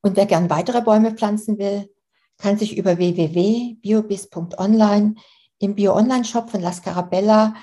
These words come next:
für rund fünfzig Euro Einkauf auch einen weiteren Baum pflanzen lassen. Ja, und wie immer kommt jetzt meine Bitte,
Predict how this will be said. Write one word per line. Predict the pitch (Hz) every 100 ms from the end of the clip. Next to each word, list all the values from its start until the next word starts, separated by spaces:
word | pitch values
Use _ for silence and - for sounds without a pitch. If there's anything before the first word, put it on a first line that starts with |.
| - - - _ _
für | - 196
rund | 190 254 247
fünfzig | 233 220 226 -
Euro | 180 196 185
Einkauf | - 202 220 214 196 202 208 -
auch | 180 175
einen | 190 180
weiteren | 147 170 214 190
Baum | 151 175
pflanzen | - 147 - 139
lassen. | 143 - 156 156 _ _ _ _ _ _ _ _ _ _ _ _ _ _ _ - _ _ _ _ -
Ja, | 240 220 214
und | 208 214
wie | 214
immer | 233
kommt | 226 214
jetzt | 208 214
meine | 190 185
Bitte, | 185 226 247 240